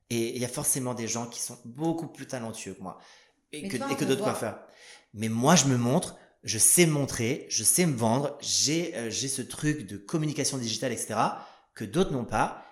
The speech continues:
Speaker 2: Ouais.
Speaker 1: et que si ces gens-là avaient, et, pff, tu peux, tu peux exploser. Regarde, Mounir, euh, le mec là qui fait les colorations, euh,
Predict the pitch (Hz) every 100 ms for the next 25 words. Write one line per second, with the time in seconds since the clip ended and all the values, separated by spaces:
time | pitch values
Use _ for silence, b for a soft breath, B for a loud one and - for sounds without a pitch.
0 | - - 127 - 233 - 127 113 104 104
1 | 151 - 110 107 - _ _ _ _ _
2 | _ - - - - - - 131 131 -
3 | 135 170 165 110 127 104 113 147 156 131
4 | 113 104 110 107 107 113 117 - 101 -
5 | - 110 101 101 107 104 101 117 107 98